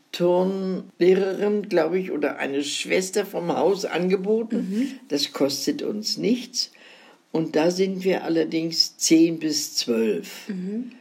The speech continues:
Speaker 1: Personen. Männlein, Fraulein, <laughs> alles gemischt. Und das findet freitags statt.
Speaker 2: Mhm.
Speaker 1: Auch von halb zehn bis halb elf. Und, äh,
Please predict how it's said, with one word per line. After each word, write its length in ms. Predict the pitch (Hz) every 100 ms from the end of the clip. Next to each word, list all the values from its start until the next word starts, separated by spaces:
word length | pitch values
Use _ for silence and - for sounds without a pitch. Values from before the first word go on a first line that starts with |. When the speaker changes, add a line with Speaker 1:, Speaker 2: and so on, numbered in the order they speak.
| _
Speaker 1:
Personen. 760 | - - - 196 220 92 - - -
Männlein, 720 | 175 180 185 170 160 151 151 147 - _ - -
Fraulein, 520 | - 107 107 101 -
<laughs> 420 | - - - - - - - - - - - - _ _
alles 360 | 160 151 147 -
gemischt. 500 | 139 190 269 - - - - -
Und 260 | 180 175
das 240 | 214 233 -
findet 720 | 277 269 254 254 254 - - _ _ _ _ -
freitags 1040 | - - 110 127 131 127 107 95 - -
statt. 500 | - 98 - - - - _
Speaker 2:
Mhm. 500 | 202 180 180 185 254 - _ _ _ _ _ _ _ _
Speaker 1:
Auch 240 | 139 165
von 460 | 165 - 156 151 139
halb 340 | 139 147 147
zehn 380 | - 151 143 143
bis 240 | 139 139 127
halb 240 | 117 113
elf. 360 | - 104 110 - - - - _
Und, 480 | 139 139 135 - -
äh, 260 | 110 117